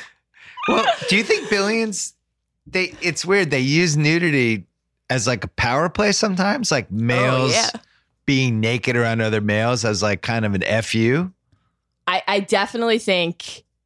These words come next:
Speaker 2: particularly in these scenes with Connerty, it's been an attempt on the, the other party in the conversation to say, "I am fully in control.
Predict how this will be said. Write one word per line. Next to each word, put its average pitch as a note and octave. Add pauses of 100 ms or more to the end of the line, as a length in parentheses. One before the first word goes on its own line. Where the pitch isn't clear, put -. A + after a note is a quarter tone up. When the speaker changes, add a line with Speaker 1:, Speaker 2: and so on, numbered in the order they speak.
(880)
Speaker 2:
particularly A3+
in F3+
these E3+
scenes D#3
with C#3+
Connerty, D3
it's -
been D3+
an C#3+
attempt E3
on D3+
the, D3 (200)
the E3 (120)
other G3
party F3+
in E3
the D#3+
conversation D3+ (300)
to F3+
say, D#3+ (340)
"I F#3+
am F#3
fully E3+
in C#3+
control. D3